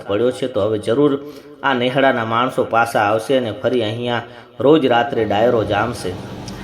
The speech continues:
આમ મેરિયો આજે ખૂબ ખુશ થયો અને માતા મહાકાળી અને જઈને કહે છે, "માં, હવે તો લીલોતરી છવાઈ જશે અને આ નેહડાના માણસો પણ ગયા હશે તે એમના એટલા તો વાવળ દેવડાવજે અને એમના પંથકમાં તો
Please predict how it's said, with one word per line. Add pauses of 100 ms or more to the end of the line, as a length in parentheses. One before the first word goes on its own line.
(260)
આમ
મેરિયો
આજે
ખૂબ
ખુશ
થયો
અને
માતા
મહાકાળી
અને
જઈને
કહે
છે, (340)
"માં,
હવે
તો
લીલોતરી
છવાઈ
જશે (560)
અને (340)
આ
નેહડાના
માણસો
પણ
ગયા
હશે
તે
એમના
એટલા
તો (300)
વાવળ
દેવડાવજે
અને
એમના
પંથકમાં
તો